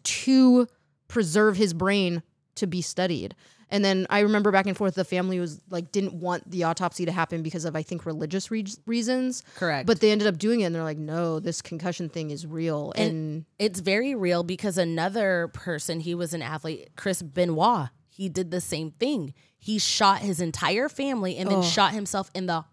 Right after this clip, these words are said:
Speaker 2: heart so that
Speaker 1: Yikes.
Speaker 2: they could study his brain.
Speaker 1: Mm-hmm.
Speaker 2: And the amount, the, the levels of C T E,
Speaker 1: Yeah.
Speaker 2: it was ridiculous.
Speaker 1: And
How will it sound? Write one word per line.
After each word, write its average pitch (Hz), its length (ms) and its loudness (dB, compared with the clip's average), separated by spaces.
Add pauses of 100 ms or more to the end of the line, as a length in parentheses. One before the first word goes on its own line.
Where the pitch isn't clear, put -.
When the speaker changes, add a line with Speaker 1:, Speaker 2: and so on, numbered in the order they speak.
Speaker 2:
heart - 580 0 (480)
so 220 100 2
that 190 140 0
Speaker 1:
Yikes. - 60 -10
Speaker 2:
they 185 160 0
could 196 160 -4
study 165 520 -4
his 165 280 -10
brain. 156 520 -4
Speaker 1:
Mm-hmm. 170 440 0 (120)
Speaker 2:
And 190 240 -2
the 190 200 -2
amount, 185 540 -2 (280)
the, 175 220 -2
the 180 180 -4
levels 180 400 -2
of 165 100 -4
C 190 240 -8
T - 300 -10
E, 151 460 -4
Speaker 1:
Yeah. 165 260 -4 (500)
Speaker 2:
it 190 160 -2
was 175 300 -2
ridiculous. 160 960 -4 (400)
Speaker 1:
And 254 680 4